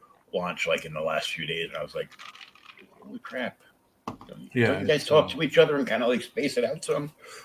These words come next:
Speaker 2: Well, we do kind of space it out, but there's,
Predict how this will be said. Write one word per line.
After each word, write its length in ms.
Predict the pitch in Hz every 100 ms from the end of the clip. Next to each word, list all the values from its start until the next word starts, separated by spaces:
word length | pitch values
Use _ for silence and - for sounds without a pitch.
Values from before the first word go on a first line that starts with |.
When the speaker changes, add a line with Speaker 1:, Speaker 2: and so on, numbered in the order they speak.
| - - - _ -
Speaker 2:
Well, 220 | 120 110
we 100 | 120
do 500 | 113 98 143 190 113
kind 200 | 113 143
of 80 | 160
space 300 | - 104 95
it 80 | 98
out, 240 | 107 -
but 160 | 98 90 _ _ _ _ _ _ _ -
there's, 260 | - -